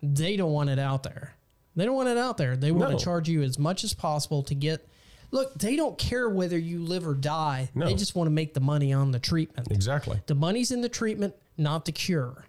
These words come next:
Speaker 2: Right.
Speaker 1: And why do I say that? Well, here's an example a-, as to how, uh, pharmaceutical companies control the media.
Speaker 2: Mm-hmm.
Speaker 1: Okay, this is not a conspiracy theory. This is fact.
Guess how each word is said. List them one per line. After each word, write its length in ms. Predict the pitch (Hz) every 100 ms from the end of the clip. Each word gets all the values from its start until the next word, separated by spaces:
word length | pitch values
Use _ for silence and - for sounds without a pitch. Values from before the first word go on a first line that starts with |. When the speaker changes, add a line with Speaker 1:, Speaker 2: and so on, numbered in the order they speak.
| -
Speaker 2:
Right. 280 | 95 95 - - - - 117
Speaker 1:
And 600 | - 175 170 165 160 151 135
why 180 | - 147
do 100 | 165
I 80 | 165
say 280 | 156 190 196
that? 280 | 226 240 160
Well, 140 | 151
here's 400 | 135 - 302 269
an 80 | 208
example 640 | 165 180 202 202 165 165 - - -
a-, 320 | 151 151 147 -
as 320 | 165 165 160
to 120 | 175
how, 580 | 147 202 220 190 170 175 - - _ _ _ -
uh, 80 | 131
pharmaceutical 720 | 143 190 180 151 247 233 165
companies 640 | 151 160 147 160 151 147 - _
control 840 | - 156 - - 175 202 202 214 - -
the 300 | 156 - 170
media. 720 | 175 196 190 165 131 101 -
Speaker 2:
Mm-hmm. 380 | 98 95 92 90 123 -
Speaker 1:
Okay, 300 | 156 165 160
this 320 | 147 180 254
is 100 | 330
not 240 | 262 226 208
a 60 |
conspiracy 880 | 165 160 - - 254 277 240 - 151
theory. 480 | 135 147 135 135 135 - - _
This 240 | 180 196 202
is 120 | 185
fact. 460 | - 127 117 -